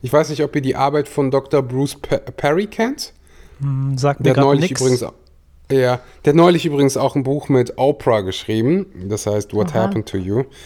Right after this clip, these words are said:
Speaker 1: Es steht
Speaker 2: Okay.
Speaker 1: bei mir auf der Liste, ich hab's noch nicht gelesen, aber ich erinnere mich an, an Zeilen von ihm, wo er darüber gesprochen hat, äh, wie, also die haben Brainscans gemacht, während Menschen quasi,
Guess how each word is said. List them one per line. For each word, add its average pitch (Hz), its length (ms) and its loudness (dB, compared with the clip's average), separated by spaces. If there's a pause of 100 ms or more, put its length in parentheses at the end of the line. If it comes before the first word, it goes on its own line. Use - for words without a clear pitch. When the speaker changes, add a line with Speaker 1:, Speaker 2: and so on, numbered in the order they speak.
(280)
Speaker 1:
Es 107 160 -2
steht 127 200 -2
Speaker 2:
Okay. 127 40 0
Speaker 1:
bei 107 100 0
mir 110 160 0
auf 101 120 -6
der 107 100 -4
Liste, 107 220 -4
ich - 80 -4
hab's - 140 -6
noch 113 80 0
nicht 120 180 -2
gelesen, 113 280 0
aber 113 140 0
ich 120 120 -4
erinnere 139 260 2
mich 131 260 0 (500)
an, 113 600 0
an 117 160 -2
Zeilen 135 400 0
von 123 280 -2
ihm, 131 300 2
wo 123 120 2
er 120 100 -2
darüber 127 280 0
gesprochen 139 640 -4
hat, 123 320 -4 (560)
äh, - 360 -14 (520)
wie, 135 880 -2 (240)
also 113 160 -4
die 123 140 -2
haben 131 180 -2
Brainscans 165 680 0
gemacht, 170 380 -2
während 135 500 0 (420)
Menschen 147 560 0
quasi, 123 840 -2